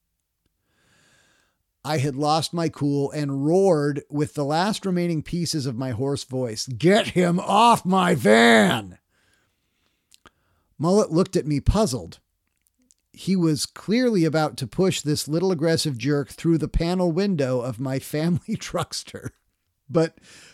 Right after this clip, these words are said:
caught the rage on my face, looked at the van, and pulled the ejected patron off the van. Mullet gave me a look of, "Oops, I'm sorry about that, dude. Won't happen again."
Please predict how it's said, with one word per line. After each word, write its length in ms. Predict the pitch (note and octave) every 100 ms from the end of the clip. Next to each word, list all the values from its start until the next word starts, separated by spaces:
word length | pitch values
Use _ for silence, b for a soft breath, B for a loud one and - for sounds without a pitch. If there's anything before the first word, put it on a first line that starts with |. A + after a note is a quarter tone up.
| B -
caught 380 | - G3+ G#3 -
the 200 | D#3 F3+
rage 640 | D3+ D#3+ F3+ A3 A3 E3 F#3
on 220 | E3+ E3+
my 200 | D3+ C#3+
face, 520 | - G3 D#3 C3+ - b b b b
looked 460 | C#3 C#3 G3 A#3 -
at 140 | A#3
the 100 | G3+
van, 400 | C#3 E3+ F3 F3+
and 260 | D#3 D#3 D3
pulled 300 | F3 G3+ F3+
the 140 | E3+
ejected 480 | D3 D3+ F3 - C3+
patron 440 | C#3+ E3+ - D3+
off 360 | C#3 D3+ E3+ -
the 80 | A#2+
van. 420 | G2+ D#2+ C#2+ _ _ _ _ _ _ _ _ _ _ _ _ _ _ _ _ _ _ -
Mullet 360 | D3 A3+ G3+
gave 180 | E3 F#3+
me 140 | F#3 E3+
a 80 |
look 200 | D#3 E3+
of, 220 | D#3 C#3 - b b G3+
"Oops, 380 | C4 - - - _ _ _ _ _ _ _ _ _ -
I'm 160 | G#3
sorry 260 | G#3+ A3+ G3+
about 200 | F3 D#3
that, 220 | E3 C#3
dude. 280 | E3 F3 D3+
Won't 200 | F#3+ G3
happen 240 | G3 F3+
again." 400 | E3 D3+ G2 -